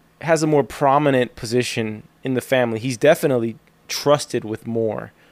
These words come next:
if you would, if you would say. N-, right now, no, but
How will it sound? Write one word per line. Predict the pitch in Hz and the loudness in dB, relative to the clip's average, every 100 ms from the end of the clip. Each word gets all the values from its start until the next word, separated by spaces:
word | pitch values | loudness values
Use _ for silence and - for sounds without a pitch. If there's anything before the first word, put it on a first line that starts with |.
| _ _ _ - | _ _ _ -10
if | 120 | -8
you | 120 127 | -4 -2
would, | 120 - - | -2 -4 -4
if | 135 123 | -4 -2
you | |
would | 123 | -4
say. | - 120 | 0 0
N-, | 107 113 | 0 -2
right | - 139 131 | 2 4 6
now, | 147 202 | 6 6
no, | 160 131 131 104 110 | 6 4 4 0 -4
but | 117 - | -6 -6